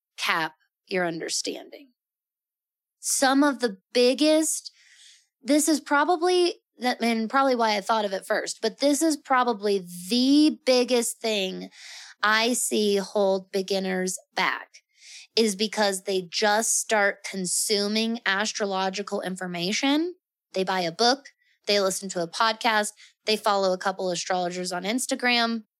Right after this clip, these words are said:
and they call it a day. Maybe they journal about it sometimes. Maybe they look up their chart once in a while on Time Passages or on astro dot com or whatever it is, right?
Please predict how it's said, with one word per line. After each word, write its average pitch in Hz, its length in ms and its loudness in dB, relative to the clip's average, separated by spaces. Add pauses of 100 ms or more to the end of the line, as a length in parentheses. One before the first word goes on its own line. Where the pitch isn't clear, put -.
(600)
and 202 140 0
they 196 80 2
call 190 280 0
it 175 80 -2
a 175 60 -6
day. 208 280 -2 (680)
Maybe 359 320 4
they 370 120 4
journal 208 420 0
about 190 240 -2
it 190 100 -6
sometimes. 233 580 -2 (300)
Maybe 311 180 4
they 294 140 4
look 233 240 0
up - 100 -14
their 214 120 0
chart 208 360 0
once 208 220 -2
in 208 80 -2
a 196 80 0
while 190 320 0
on 190 220 -2
Time 208 280 -2
Passages 196 840 0
or 185 240 0 (260)
on 220 160 0
astro 196 420 0
dot 202 240 0
com 202 320 0
or 214 100 2
whatever 196 340 2
it 185 80 -2
is, 220 260 2
right? 202 320 0